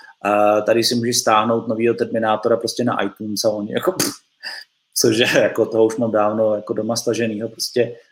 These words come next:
z nějakého úložiště. Takže to je prostě jako druhá strategie, která nefungovala. A, a když jsme prostě šli do toho zahraničí, tak jsme si zvolili ty státy, které jsou v tom,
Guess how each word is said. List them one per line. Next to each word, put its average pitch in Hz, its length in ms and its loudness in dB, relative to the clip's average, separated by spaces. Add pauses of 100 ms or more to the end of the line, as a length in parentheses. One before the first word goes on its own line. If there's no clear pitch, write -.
z - 40 -4
nějakého 120 400 2
úložiště. 117 560 0 (460)
Takže - 140 0
to 147 80 2
je 139 60 6
prostě 139 220 0
jako 170 140 4
druhá 156 320 6
strategie, 117 480 0
která 127 240 2
nefungovala. 107 680 -2 (840)
A, 104 320 4
a 117 180 0
když 120 120 0
jsme 139 140 0
prostě 139 260 -2
šli 151 120 0
do 147 80 6
toho 165 220 4
zahraničí, 127 580 2
tak 110 140 -4
jsme 127 140 -4
si 143 100 -2
zvolili 135 320 4
ty 147 100 -4
státy, 120 460 0
které 123 200 -6
jsou 127 200 -2
v - 80 -8
tom, 143 240 2